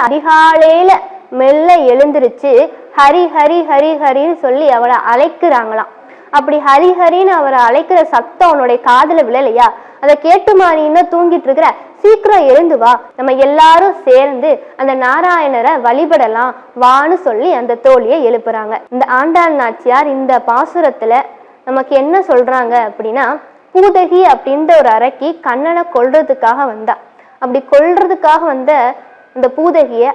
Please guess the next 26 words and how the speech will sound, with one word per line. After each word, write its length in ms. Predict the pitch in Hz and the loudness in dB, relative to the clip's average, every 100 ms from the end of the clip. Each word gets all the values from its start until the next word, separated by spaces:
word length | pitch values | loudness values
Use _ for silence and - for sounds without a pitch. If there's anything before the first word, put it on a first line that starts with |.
| - | -4
அவர் 160 | 240 247 247 | -6 -4 -2
நினைச்சிருந்தா 500 | 277 285 294 254 277 - 233 | -4 -4 -6 -2 -2 -2 -6
அப்பவே 360 | - 294 302 349 349 | 0 0 0 -4 -4
கொன்றுக்கலாம். 580 | 247 262 285 240 220 208 - 240 | -6 -2 -4 -4 -8 -10 -6 -4
ஆனா 180 | 247 240 233 - - | -2 -4 -6 -10 -6
அவர் 200 | 233 240 240 - - | -4 -4 -6 -14 -2
அவளுக்கு 400 | 254 254 247 254 226 233 - | 0 0 -2 -2 -2 0 0
தாய் 320 | 277 359 392 | 2 2 0
என்கின்ற 340 | 339 302 262 240 240 | -2 -4 -4 -4 -6
ஸ்தானத்தையும் 720 | - 247 320 359 - 359 370 523 | -6 -2 -2 -4 -2 -2 0 2
கொடுத்து 400 | 247 247 - 233 - - | 2 0 0 0 0 0
அவளுக்கு 300 | 269 269 311 254 | 0 0 -2 -2
மோட்சத்தை 540 | 277 - 339 - 285 277 | 0 0 -2 -2 0 0
அளித்தார். 420 | 233 233 233 220 - - _ _ 262 | -2 -4 -4 -6 -8 -20 _ _ -6
அப்படி 200 | 254 262 254 247 | -4 -4 0 0
பகையோடு 600 | 247 349 370 381 415 427 330 | 2 2 4 4 4 2 0
வந்த 200 | 285 302 277 | -2 -2 0
அந்த 120 | 254 285 | -2 -2
பூதகிக்கே 680 | 320 320 294 277 - 262 233 269 - 269 | -2 -2 -4 -6 -4 0 2 2 0 0
அந்த 120 | 262 262 | -2 0
சுவாமி 380 | 262 277 320 330 262 | 0 0 0 -2 -2
இவ்வளவு 320 | 269 349 339 339 | 0 0 -2 -2
கருணையை 380 | 262 285 339 330 320 | 0 0 -2 -4 0
காட்டுறாருன்னா, 580 | 240 240 254 220 220 240 - - 233 | -2 -2 -4 -4 -4 -6 -8 -6 -2
பக்தன் 460 | 269 - - 427 480 392 | -2 -4 -2 2 4 2
என்று 180 | 311 | 2